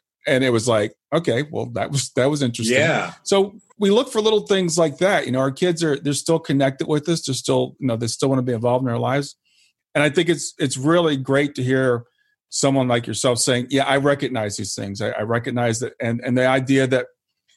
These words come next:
Speaker 1: another thing that with parents is we think we, we tend to think we own our kids, right?
Speaker 2: Yeah.
Speaker 1: So what happens to them happens to us, and their life was cut short. Why did this happen to me? And that's a really common thing that people say. And it's like,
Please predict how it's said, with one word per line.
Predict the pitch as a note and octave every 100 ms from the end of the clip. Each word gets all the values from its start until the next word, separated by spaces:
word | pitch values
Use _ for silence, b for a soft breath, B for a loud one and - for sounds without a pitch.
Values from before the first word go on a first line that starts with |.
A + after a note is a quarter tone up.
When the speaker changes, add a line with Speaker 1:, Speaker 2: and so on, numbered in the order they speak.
| _
Speaker 1:
another | C3 D3+
thing | D3 D3+
that | C#3
with | B2 A#2
parents | C3 A#2+ A#2+ B2
is | A2+
we | A#2+
think | A#2+ B2+ B2
we, | A#2+ A2+ A2 -
we | C3
tend | F3
to | D3+
think | B2+
we | A#2
own | B2 B2+
our | G#2
kids, | F#2+ - G2 G2+
right? | G#2 A#2
Speaker 2:
Yeah. | B2+ A#2+ A2+ G#2
Speaker 1:
So | B2
what | B2
happens | C3+ C3+ C3 A#2
to |
them | A#2 B2+ A#2+
happens | A#2+ A#2 A2+ -
to | -
us, | B2 A2+
and | G#2 A2+ _ _ _ -
their | A2 C3+ D3+
life | D3+ C#3 C#3
was | B2
cut | D3 B2+
short. | - B2 A#2+
Why | A#2+ C3
did | C3
this | B2+
happen | C3 A#2+ A#2+ G#2+
to | G#2+
me? | A2+ G#2+ F2 - _ _ _ _ -
And | A2+ A2+ A2+ A2 B2
that's | - B2 B2+
a |
really | A#2 A#2
common | A2+ A#2 A2 A2+
thing | G#2 A2 A2
that | -
people | A2+ A#2
say. | - G#2+
And | G2+
it's | G2
like, | G#2+